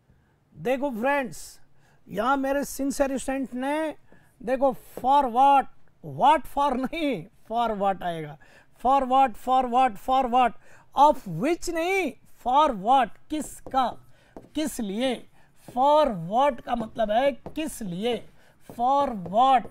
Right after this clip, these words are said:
किस लिए। For what, किस लिए।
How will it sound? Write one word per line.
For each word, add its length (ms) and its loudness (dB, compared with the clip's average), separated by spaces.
किस 280 -8
लिए। 580 -6
For 540 -2
what, 500 2
किस 280 -10
लिए। 380 -4